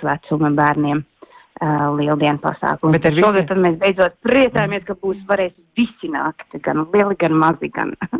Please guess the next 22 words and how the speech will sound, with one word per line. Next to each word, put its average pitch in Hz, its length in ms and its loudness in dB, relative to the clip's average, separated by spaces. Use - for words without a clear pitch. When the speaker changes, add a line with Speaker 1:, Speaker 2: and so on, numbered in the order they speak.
Speaker 2:
Un 170 100 0
tur 180 100 2
Speaker 1:
visi, 165 60 -2
Speaker 2:
tautas 440 420 4
Speaker 1:
kam - 60 2
gribās. 185 100 4
Speaker 2:
darbos 160 380 0
arī 156 200 0
bija 139 160 -2
folkloras 160 600 0
kopa, 156 240 0
bija 151 160 0
arī 135 160 0
tautas 285 340 -2
darbos, 202 400 -2
man 180 180 -2
liekas, 156 260 -4
arī, 147 240 -2
ja, 170 180 -4
bija 220 320 -2
saģērbušies. 127 840 -6
Speaker 1:
Jā, 156 140 2